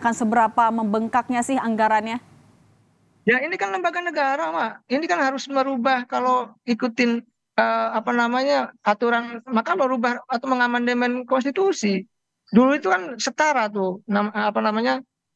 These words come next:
Speaker 2: Mahkamah Agung, eh, Dewan Pertimbangan Agung, eh, B P K, dan lain-lain itu setara. Nah,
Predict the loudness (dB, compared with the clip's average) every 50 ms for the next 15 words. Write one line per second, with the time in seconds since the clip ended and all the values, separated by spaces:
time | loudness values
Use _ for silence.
0 | _ _ 2 2 2 2 -2 -4 -2 -2 -2 -4 -4 -4 -4 -2 0 0 0 0
1 | 0 -2 -2 -4 -8 _ _ _ 0 2 4 4 4 2 0 -4 -8 -10 0 0
2 | 2 2 2 0 -2 -4 -4 -2 -2 -2 -2 0 0 0 -2 -2 -4 -2 0 0
3 | 0 0 0 -2 -4 -6 -10 _ _ _ _ _ _ _ _ 4 4 4 6 4
4 | 2 2 0 0 2 -2 -2 0 0 0 0 0 0 0 0 0 0 0 0 0
5 | -2 -4 -4 -8 -4 0 0 0 2 0 -2 -4 -6 -8 -10 _ _ _ 0 0
6 | 0 0